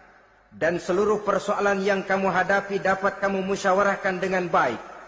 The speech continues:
lalu orang-orang kaya di antaramu adalah orang-orang yang dermawan, ketika itu walaupun aku sudah tidak ada,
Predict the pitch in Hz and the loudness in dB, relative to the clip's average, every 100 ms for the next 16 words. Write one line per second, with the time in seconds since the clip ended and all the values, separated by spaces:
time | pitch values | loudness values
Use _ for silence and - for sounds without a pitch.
0 | - - - - _ 120 170 180 190 190 | -20 -20 -20 -20 _ -2 0 2 0 0
1 | 196 190 196 185 190 196 202 185 185 185 | 0 0 0 -2 0 2 2 0 0 0
2 | 185 185 196 196 185 190 190 185 202 196 | 0 2 2 0 0 2 2 2 2 2
3 | 185 190 190 190 190 185 185 185 185 180 | 0 0 0 2 2 2 2 2 4 4
4 | 196 196 196 - - - - - - - | 4 2 -2 -14 -18 -20 -20 -20 -20 -6
5 | 160 190 185 202 202 208 208 196 226 214 | -6 -4 -4 0 0 2 2 4 2 0
6 | 208 202 196 196 202 190 190 202 190 190 | -2 -2 -2 -4 0 0 0 0 0 2
7 | 190 180 | 0 2